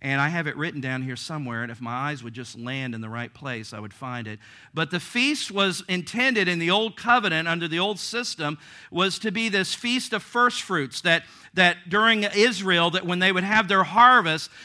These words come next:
they would bring the first fruits, and this is back in Leviticus, they would bring the first fruits for this harvest as an offering to the Lord. It was, it was the tithe, uh, you know, they didn't call it, but, but I'm saying it was the,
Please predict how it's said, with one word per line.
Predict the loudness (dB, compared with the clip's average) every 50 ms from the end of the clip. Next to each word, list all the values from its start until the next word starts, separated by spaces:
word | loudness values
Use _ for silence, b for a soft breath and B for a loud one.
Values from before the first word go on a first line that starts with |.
| B B B
they | 4 6 6
would | 6 4 2
bring | 4 2 2 2 2 2
the | 0 0
first | 0 -2 -4 2 2 4 4 2 0 -2 -6 -8
fruits, | -8 -8 -4 2 6 6 6 6 6 2 -2 -2 -8 -10 -8 -6
and | -6 -6
this | -6 -6
is | -8 -6
back | -2 0 0 0 0 -2
in | -6 -4
Leviticus, | -2 0 0 0 0 0 -2 -2 -8 -8 -8 B B B B B 0
they | 2 2
would | 2 2 0
bring | 2 0 0 2 2
the | 0
first | -2 -2 0 0 0 0 0 -4 -6 -8
fruits | -4 -2 0 0 0 -2
for | -8 -6 -4 -4 -2
this | -2 -2 -4 -6 -12 b b b b
harvest | -14 -2 6 10 10 12 12 10 8 6 0 -2 -2 -2 -6 -8 B B B B B B 6
as | 6 6 6 6
an | 2 0 2 4
offering | 8 10 10 10 8 6 2 -2 -2 -2 -2
to | -2 -2 0
the | 0 2
Lord. | 2 2 2 2 0
It | 0 -2
was, | -2 -2 -2 -4 -4 -2
it | -2 0
was | 0 -2 -2 -2
the | -4 -4 -4 B B B B B
tithe, | -6 4 8 10 10 12 12 12 10 10 8 4 2 -4
uh, | -8 -6 -6 -8 -8 -8
you | -8 -6 -2
know, | 0 0 0 0 0
they | 0 0
didn't | 0 0 -4 -2
call | 0 0 0 0
it, | -2
but, | -6 -12 -8
but | -6 -6
I'm | -4 -4 -2
saying | 0 2 2
it | 2 2 0
was | -2 -2
the, | 0 -2 -2